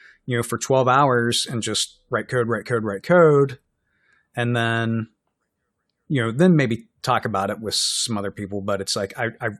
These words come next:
I just, I want to be kind of in my own little bubble.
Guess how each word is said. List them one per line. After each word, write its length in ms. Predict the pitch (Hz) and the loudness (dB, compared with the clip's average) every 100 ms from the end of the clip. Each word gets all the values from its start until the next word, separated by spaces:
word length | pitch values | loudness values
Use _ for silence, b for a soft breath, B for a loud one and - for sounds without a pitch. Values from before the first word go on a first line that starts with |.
| - | -8
I 100 | 117 | -6
just, 300 | 110 - - | -4 -6 -6
I 100 | 117 | -6
want 280 | 117 123 - | -2 -4 -4
to 80 | 123 | -8
be 460 | 117 117 120 110 - B B B B B _ _ _ _ _ _ _ _ _ - | -6 -4 -4 -8 -12 B B B B B _ _ _ _ _ _ _ _ _ 0
kind 240 | 190 202 | 4 8
of 360 | 196 185 - - _ _ _ _ _ | 6 4 -2 -16 _ _ _ _ _
in 100 | 156 | 0
my 160 | 147 139 | 2 4
own 140 | 143 | 4
little 160 | 135 123 | 2 2
bubble. 420 | 139 156 135 131 | 4 4 4 0